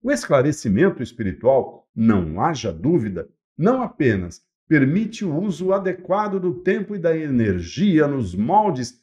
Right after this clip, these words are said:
estabelecidos no início de nossa crônica, como também enseja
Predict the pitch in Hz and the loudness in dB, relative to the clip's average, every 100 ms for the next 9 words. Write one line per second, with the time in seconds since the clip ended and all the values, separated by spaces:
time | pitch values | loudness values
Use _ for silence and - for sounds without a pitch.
0 | _ - 185 170 165 127 - 214 143 - | _ -4 0 2 4 2 -2 -6 -6 -8
1 | _ _ _ - 196 170 175 226 - 170 | _ _ _ -2 2 2 4 2 0 -2
2 | 127 120 123 131 127 - 101 92 - - | -2 -2 -2 -2 -4 -2 0 0 -6 0
3 | 123 202 180 - - - 247 269 240 143 | 4 4 4 0 -2 -2 -4 -2 0 0
4 | 233 214 - - 240 - 135 139 143 165 | -2 -4 -14 -2 -2 0 2 2 2 -2